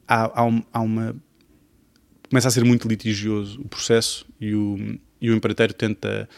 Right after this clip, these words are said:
tenta, hum, hum,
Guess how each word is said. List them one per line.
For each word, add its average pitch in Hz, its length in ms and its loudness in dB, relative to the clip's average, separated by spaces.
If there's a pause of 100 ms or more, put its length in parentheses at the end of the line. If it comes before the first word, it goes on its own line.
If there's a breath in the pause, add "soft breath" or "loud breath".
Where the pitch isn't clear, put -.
(920 loud breath)
tenta, 101 580 -2
hum, 95 360 -6 (520)
hum, - 180 -10